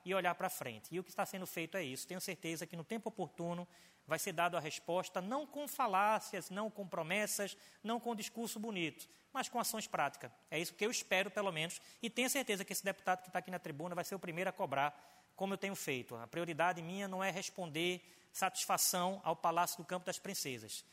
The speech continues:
O meu patrão é o povo de Pernambuco, como é o teu patrão, como é o patrão desta casa. Foram eles que colocaram a gente aqui, pagam os nossos salários, e é ele que nós devemos responsabilidade. Mas reafirmamos nosso compromisso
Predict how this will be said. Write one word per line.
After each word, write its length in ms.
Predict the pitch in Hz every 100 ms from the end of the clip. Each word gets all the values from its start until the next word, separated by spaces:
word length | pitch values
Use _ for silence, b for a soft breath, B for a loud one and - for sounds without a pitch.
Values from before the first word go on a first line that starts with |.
| B -
O 60 |
meu 140 | 143 190
patrão 460 | 196 175 180 185
é 60 | 190
o 60 |
povo 300 | 160 180 202
de 60 | 202
Pernambuco, 560 | 196 185 196 151 175 -
como 160 | 175
é 20 |
o 80 | 180
teu 220 | - 196
patrão, 380 | 208 196 - 170
como 160 | 175 185
é 40 |
o 20 | 190
patrão 280 | 202 202
desta 220 | 208 - 220
casa. 340 | 160 135 113 - B B
Foram 260 | - 185
eles 160 | 202 214
que 80 | 185
colocaram 440 | 185 175 160 165
a 40 | 151
gente 180 | 165
aqui, 280 | 147 - 190
pagam 260 | 180 170 160
os 60 |
nossos 180 | 156 151
salários, 460 | 147 131 165 170 - B B
e 80 | 208
é 100 | 202
ele 120 | 202
que 60 | 196
nós 140 | 185
devemos 260 | 180 175 175
responsabilidade. 840 | 170 - 175 170 160 196 139 110 - B B
Mas 220 | 180 - - -
reafirmamos 840 | 156 160 277 269 285 233 185 190
nosso 240 | 180 196 185
compromisso 640 | - 277 277 196 170 -